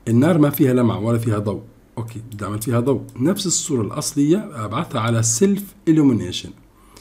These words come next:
self illumination بتخلي ال-، ال-، المت-، الصورة بتشع، يعني بتعمل زي إنها جلو، فيها ضوء. ولو دخلنا على الماتيريال الخاص فيها حلاحظ إنه في عنا فاليوز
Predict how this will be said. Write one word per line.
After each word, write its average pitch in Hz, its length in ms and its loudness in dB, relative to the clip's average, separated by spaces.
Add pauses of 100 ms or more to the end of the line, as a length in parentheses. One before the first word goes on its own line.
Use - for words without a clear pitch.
(240)
self - 380 0
illumination 123 540 2 (680)
بتخلي 117 720 -2 (120)
ال-، 110 200 -4 (100)
ال-، 98 340 -6 (420)
المت-، 104 500 -8
الصورة 160 440 2
بتشع، 117 580 0 (280)
يعني 113 240 -2
بتعمل 123 260 0
زي 120 160 0
إنها 117 260 0 (140)
جلو، 117 400 2
فيها 104 280 -4
ضوء. 101 300 -6 (760)
ولو 107 140 0
دخلنا 117 380 2
على 113 120 -2
الماتيريال 120 520 0 (160)
الخاص 113 420 -4
فيها 123 180 -2
حلاحظ 123 420 -2
إنه 117 140 2
في 117 220 -6
عنا 120 240 0
فاليوز 127 600 0